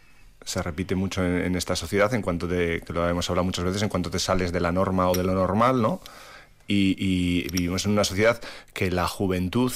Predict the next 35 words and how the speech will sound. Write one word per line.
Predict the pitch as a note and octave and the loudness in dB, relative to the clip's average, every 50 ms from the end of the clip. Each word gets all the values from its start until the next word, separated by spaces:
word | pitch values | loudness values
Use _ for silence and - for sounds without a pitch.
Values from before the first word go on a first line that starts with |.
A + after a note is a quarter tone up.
| - - | -4 -4
es | - G2 - - - | -2 -2 0 0 0
un, | A2+ A#2 A2+ A2 G#2 F#2+ F2+ F2 E2+ E2 D#2+ D#2 D2 D2 - - - - - | 2 2 4 4 2 2 2 0 -2 -4 -4 -6 -8 -10 -14 -16 -20 -16 -6
vamos, | - G2 F#2 G2 G2+ G#2 - - - | -2 -2 0 0 -2 -6 -8 -8 -6
es, | G2 F2 - - - | -4 -2 2 2 2
es | - - - | 4 4 2
una | A2 F#2 E2 | 4 2 2
meta, | F2 G2+ A2 - - G#2+ G#2 G#2 G2+ | 2 0 2 2 4 4 4 4 4
es | F#2 F2+ - | 2 4 4
algo | G2+ G2 G2 F#2 F#2 | 4 4 4 2 2
a | F2+ | 0
mantener, | F2+ F2 F2 E2+ F2 E2 G2 A2 A2 A2 G#2+ G#2+ G#2 G2 | 0 0 -2 -2 -2 0 2 2 4 4 4 4 4 2
es | F#2+ F2+ - - | 0 0 -2 -2
algo. | F#2 F#2 F2+ F2+ F2+ F2+ F2+ E2+ D#2+ - - - - - - - - | -2 0 0 0 2 2 2 0 0 -4 -8 -14 -14 -14 -14 -12 -8
Entonces, | - F#2 F2+ - F#2 F#2 - A2+ A#2+ - - - - - - - - | -6 -4 -2 -2 -2 0 2 2 2 2 2 0 0 0 -2 -6 -4
una | G#2+ G2+ G#2 | -2 2 2
vez | G#2 G#2+ G#2 - | 4 4 2 0
que, | - - A2 G#2+ - - F#2+ | 0 0 2 2 2 0 -2
que, | - G#2+ G#2 G2+ G2+ G2 F#2+ F#2+ F#2+ F#2 F#2 F2+ F2 E2+ - - - - - - - - - - - | -2 0 2 2 4 2 2 2 2 2 4 2 2 0 -2 -4 -10 -20 -20 -20 -20 -20 -20 -16 -12
que, | - F2+ D#2+ D#2 D2+ C2+ - - - | -8 -6 -6 -4 -6 -6 -8 -10 -12
que | - - D#2+ D2+ D2+ C#2+ C#2+ C#2 | -12 -10 -10 -8 -10 -10 -12 -12
ya | D2 D#2+ E2 E2+ F2 - - - - | -8 -6 -4 -6 -6 -6 -10 -14 -8
te | - F2+ | -4 -4
alejas, | E2+ E2 F#2 A2+ - - - A2+ G#2+ G2+ | -2 2 2 2 2 4 2 2 2 0
¿no? | F#2+ F#2 A2 | 0 0 0
Y | D3 B2 | 0 0
contra | G2 F2+ F2 - F2 | -2 -2 -4 -2 -2
más | F#2 G2+ - | -2 -2 0
te | - A2+ | 2 2
alejas, | A2 A#2 - A2 G#2 F#2 | 2 2 2 0 0 0
menos | G2 G2+ G#2 G2+ - | 0 0 0 0 0
puedes | - A#2 A2+ G#2 - | 2 2 2 2 2
parecerte | - A#2 A2 G#2 - A2+ G#2+ G2 - G#2 | 2 2 2 2 4 2 0 2 2 2
a | G2+ | 2
esa | - G2+ - | 2 0 -2
juventud, | - A2+ G#2+ G#2 G#2 G#2 B2+ B2+ C3 C3+ | 0 2 2 2 2 2 2 2 0 0